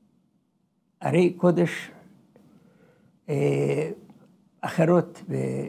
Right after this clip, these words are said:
בירושלים. התשובה היא לא תשובה פשוטה, וגם מה שאני אציע עכשיו, שלדעתי הוא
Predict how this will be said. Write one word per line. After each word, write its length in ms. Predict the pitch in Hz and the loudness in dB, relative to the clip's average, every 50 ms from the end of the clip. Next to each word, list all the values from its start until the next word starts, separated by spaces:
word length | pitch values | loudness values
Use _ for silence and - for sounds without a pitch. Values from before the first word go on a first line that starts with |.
| - 160 | -10 -10
בירושלים. 580 | 151 147 - - - - - - - - - - - - - - _ _ _ _ _ _ _ _ _ _ _ _ _ _ _ _ _ _ _ _ _ _ _ _ _ _ _ _ _ _ _ _ _ _ _ _ _ _ _ _ _ _ _ - | -8 -8 -8 -8 -8 -8 -8 -8 -8 -10 -12 -16 -20 -20 -20 -20 _ _ _ _ _ _ _ _ _ _ _ _ _ _ _ _ _ _ _ _ _ _ _ _ _ _ _ _ _ _ _ _ _ _ _ _ _ _ _ _ _ _ _ -6
התשובה 680 | 214 214 - - - - 196 190 240 262 254 247 240 | -2 -2 -2 0 2 4 4 6 6 6 6 6 6
היא 240 | 240 233 214 202 202 | 4 4 6 6 8
לא 100 | 202 233 | 8 8
תשובה 340 | 233 233 - 208 180 180 160 | 8 6 4 2 4 2 2
פשוטה, 440 | - - - 165 - - 147 131 101 - - - - - - _ _ _ _ _ _ _ 247 208 - - | 2 0 -4 -4 -4 -4 -4 -6 -6 -8 -14 -20 -20 -20 -20 _ _ _ _ _ _ _ -20 -18 -14 -8
וגם 680 | 123 131 147 151 147 147 147 147 143 143 185 220 226 214 | -4 0 0 0 2 0 0 0 2 6 6 6 6 6
מה 80 | 208 202 | 2 2
שאני 320 | 202 208 196 190 196 180 | 2 2 2 4 4 4
אציע 380 | 165 - - - 190 185 170 151 | 4 2 0 2 4 4 4 4
עכשיו, 400 | - - - 156 180 175 190 233 - 233 185 - - - | 2 0 -2 0 2 2 2 2 0 -4 -14 -16 -12 -6
שלדעתי 760 | - 160 165 165 165 185 180 185 - 247 233 226 220 226 226 220 | -2 -2 0 0 2 0 0 0 0 2 4 4 4 6 4 4
הוא 180 | 214 208 208 | 4 4 2